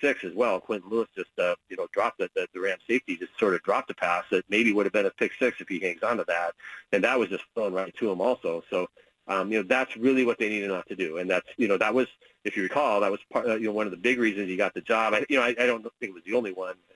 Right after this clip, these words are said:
at all. Uh, you know, I think they saw some things behind the scenes that maybe we didn't see that sort of came to fruition. But one of the b-, biggest things was he had done a really good job in the preseason, um, the, in training camp and in the games themselves of taking care of the ball, not turning it over. And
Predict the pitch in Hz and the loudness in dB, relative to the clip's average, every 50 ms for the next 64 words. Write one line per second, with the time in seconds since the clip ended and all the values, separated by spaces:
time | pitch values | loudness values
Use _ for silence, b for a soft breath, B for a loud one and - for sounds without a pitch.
0 | _ - 101 98 110 113 101 90 87 90 95 - - 98 92 92 92 92 92 92 | _ -6 -2 0 2 2 2 2 0 -2 -4 -4 -6 -6 -6 -6 -6 -6 -6 -6
1 | 87 90 - 120 - - 110 101 - - 101 95 - - 98 87 - 98 92 90 | -4 -2 -2 0 0 2 0 0 0 0 -2 0 0 -2 -4 -4 -2 -2 -2 -2
2 | 85 95 85 101 92 90 - - - 92 95 95 92 - - 90 85 - B B | -2 -4 -2 -4 -4 -6 -8 -8 -6 -4 -4 -4 -4 -2 -2 -2 -2 -4 B B
3 | B B B B - 110 110 95 98 92 101 101 101 101 87 - - - 104 98 | B B B B 0 0 2 2 2 2 2 2 2 2 -2 -4 -2 0 2 2
4 | 98 92 90 87 - - 104 95 90 - 98 95 90 90 - - 87 95 113 - | 2 0 0 -2 0 0 0 0 0 0 -2 -2 -2 -4 -4 0 0 2 2 2
5 | - 107 90 85 82 - b b b b b b - 123 113 107 101 104 120 127 | 0 -2 -2 -2 -4 -8 b b b b b b 0 0 2 2 2 2 2 2
6 | 127 120 104 95 92 101 107 104 127 127 - - - 117 113 110 107 - - 131 | 2 0 0 -4 -6 -8 -4 -2 -2 -2 -4 -4 -2 0 2 2 2 0 0 0
7 | 135 139 127 - 104 101 92 - 107 95 113 113 - _ - 104 98 92 90 92 | 0 0 0 -2 -2 -4 -2 -2 -2 0 0 -2 -2 _ -2 0 0 0 0 0
8 | 110 110 107 104 104 - - 101 101 104 101 98 92 - - - 98 - - 107 | 0 0 0 -2 -2 -2 0 2 2 2 0 -2 -6 -8 -8 -6 -6 -6 -6 -6
9 | 104 95 95 104 104 98 95 92 _ - 98 90 90 87 85 92 _ _ - 104 | -8 -6 -4 -4 -4 -4 -6 -12 _ -4 -2 0 0 0 -2 -6 _ _ 0 2
10 | 95 90 - - 95 - - 117 110 104 95 107 101 98 - 104 92 87 90 95 | 2 2 2 0 -2 0 2 2 2 2 2 2 0 2 2 0 -2 0 0 0
11 | 98 95 98 - 82 - - - 135 135 123 113 98 95 - - 107 95 104 - | 0 0 0 -4 -10 -8 -2 0 2 2 2 0 -2 -4 -2 -2 -2 -2 -2 -2
12 | - 107 101 95 92 98 95 98 95 90 95 - - 104 98 95 95 92 87 90 | 0 0 2 2 2 2 2 2 2 0 -2 -4 -2 0 0 2 0 0 2 2
13 | 95 95 90 92 95 92 92 90 | 2 2 2 2 2 2 0 0